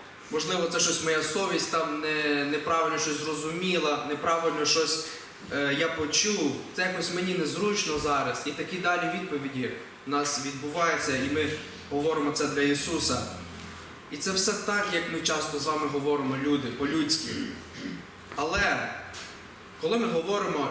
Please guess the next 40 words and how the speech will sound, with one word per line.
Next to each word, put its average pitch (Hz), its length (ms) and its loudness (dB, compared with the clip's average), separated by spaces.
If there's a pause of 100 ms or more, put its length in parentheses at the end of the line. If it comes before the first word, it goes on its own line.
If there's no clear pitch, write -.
і 139 40 -8
коли 160 160 0
ми 170 120 0
з 151 60 -4
вами 165 320 0
є 151 80 0
тим 143 240 -2
другим 165 320 0
сином, 160 440 2
як 143 140 0
в - 80 -6
цій 165 320 0 (280)
історії, 143 800 2
коли 185 160 0
ми 190 120 2
навіть 190 340 0
і - 20 -2
сказали 180 440 0
Господу 151 460 -2
"ні", 151 400 0
коли 143 180 2
ми, 147 200 0 (720)
е, 131 360 0 (500)
нам 156 220 -2
було 156 180 0
важко 175 440 2
сказати 147 400 -2
зразу 143 460 0
"так", 151 280 0
ми 143 100 -2
сказали 151 380 0
Господу 143 480 -2
"ні", 151 200 -2
але 156 220 0
ми 196 80 2
бачимо, 220 420 0
що - 220 2
потрібно 233 420 2
це 160 160 0
зробити, 165 640 0